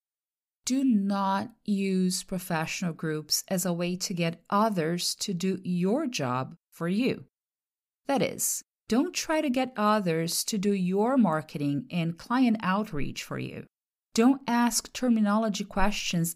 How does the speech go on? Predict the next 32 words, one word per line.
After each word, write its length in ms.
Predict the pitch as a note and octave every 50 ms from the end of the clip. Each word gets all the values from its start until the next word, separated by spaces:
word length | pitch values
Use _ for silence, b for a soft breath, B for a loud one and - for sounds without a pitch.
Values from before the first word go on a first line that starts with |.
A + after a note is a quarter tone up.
| -
every 380 | - F#3+ G3+ G3 A3+ A#3 A#3+ -
other 260 | G#3+ G#3 G#3 G#3 G3+
word 340 | F#3+ F3 F3 F#3 G3+ G#3+ F#3
you 80 | F3 F3
find 600 | - - - - F3 F#3+ G#3 G3+ F3+ F3 E3+ -
in 160 | - F#3+ F3
your 100 | E3+ E3
current 340 | E3+ - F#3 F3+ E3 E3 -
translation. 840 | - - E3 E3 E3+ E3+ - E3+ E3+ F3+ F3 - - E3 D#3+ C3 - _ _ _ _ _ _ -
And 220 | A#3 A#3+ A3+ G#3+
don't 300 | C4 C#4 D#4+ F4+ F#4 E4+
flat 420 | - - - - D4+ D4+ D4+ C#4+
out 320 | C4+ C4 C4 C4 C4 C4 - _ _ _ -
ask 480 | G#3+ A#3 C#4 D4+ C4 A#3+ - - - -
for 200 | - - A#3+ B3
someone 380 | B3 - C4 A#3 G3+ F#3 G3+
to 140 | A3 - B3+
give 180 | F#3+ F#3+ G3+ G#3
you 140 | B3 C4+ D4
a 40 |
job. 520 | B3+ B3 B3 C#4 D#4 E4 - - - - - - _ _ _ _ _ _ _ _ _ _ _ -
Professional 560 | - C#4+ - - F#4 G#4+ - - - C#4+ A#3
groups 480 | G3+ F3+ F#3 F3+ F3+ F#3 F#3 - - - -
are 100 | A#3+ A#3+
not 600 | A3+ G#3+ G3 F#3 F3+ F3 F3 F3 D#3 C#3+ - - _
meant 380 | - F3+ E3 E3 E3 E3 E3 E3+
for 220 | - - E3+ D#3
that. 340 | B2+ C3 B2 G#2+ F#2+ - - - _ _ _ _ _ _ _ _ _ _ _ -
It's 160 | A3 A3 B3+
about 280 | C#4+ B3 D4 C#4+ C4 -
sharing 500 | - - - B3 A3+ A3+ A#3 A#3 A3 G3+
experiences, 1040 | F#3+ F#3 - - - - C4 C4 A#3 D#3+ C#3+ - - - - - - - -